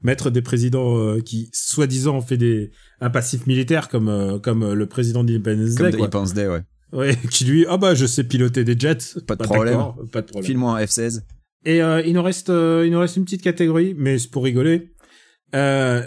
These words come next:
Speaker 1: parce que le reste, on plaisantait pas, hein, bien sûr.
Speaker 2: Non, on était super sérieux sur les
Speaker 1: Ouais.
Speaker 2: autres.
Speaker 1: C'est l'acteur qui fait tellement président qu'on pense que c'est son métier.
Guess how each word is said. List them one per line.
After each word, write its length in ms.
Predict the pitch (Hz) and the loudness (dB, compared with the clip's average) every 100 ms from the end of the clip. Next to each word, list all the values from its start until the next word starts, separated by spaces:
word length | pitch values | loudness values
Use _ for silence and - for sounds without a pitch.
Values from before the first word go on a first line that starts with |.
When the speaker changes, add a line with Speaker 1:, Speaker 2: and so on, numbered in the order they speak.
| 113 | -4
Speaker 1:
parce 160 | 117 | -2
que 80 | - | 2
le 80 | 123 | 2
reste, 240 | 127 120 | 2 0
on 100 | 110 | -2
plaisantait 340 | 101 104 104 127 | 0 -2 0 -2
pas, 120 | 127 | 0
hein, 100 | 98 | 0
bien 120 | 98 | -2
sûr. 160 | 95 101 | -4 -4
Speaker 2:
Non, 160 | 113 117 | 0 0
on 80 | 107 | 0
était 160 | 98 | -2
super 320 | 92 151 139 107 | -4 -4 -4 -4
sérieux 260 | 110 147 | -4 -4
sur 120 | - | -2
les 80 | 127 | -2
Speaker 1:
Ouais. 60 | 110 | -2
Speaker 2:
autres. 120 | - - _ _ _ _ _ | -4 -14 _ _ _ _ _
Speaker 1:
C'est 480 | - - - 185 196 | -8 -6 0 0 0
l'acteur 400 | 147 208 - 196 202 | -2 -2 0 -2 -2
qui 120 | 160 | -4
fait 200 | 156 156 | -2 -2
tellement 300 | 208 214 208 | 0 0 0
président 440 | 196 160 156 170 170 | 0 2 2 2 0
qu'on 140 | 143 | -2
pense 220 | 123 156 | -2 -2
que 100 | - 123 | -2 -2
c'est 120 | 131 | 0
son 140 | - | 2
métier. 420 | 139 175 123 120 | 2 2 0 -4